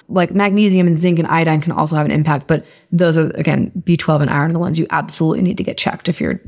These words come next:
um, dealing with fatigue. So some of the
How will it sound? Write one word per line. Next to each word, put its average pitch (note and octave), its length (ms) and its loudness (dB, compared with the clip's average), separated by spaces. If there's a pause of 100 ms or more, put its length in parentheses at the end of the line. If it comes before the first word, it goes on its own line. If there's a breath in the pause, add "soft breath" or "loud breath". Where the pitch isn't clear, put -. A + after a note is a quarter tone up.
(100)
um, D#3 240 2
dealing - 240 0
with F#3 120 -2
fatigue. - 380 -4 (360 loud breath)
So G#3+ 420 -2 (100)
some D#4 220 0
of C#4+ 80 0
the C#4+ 100 0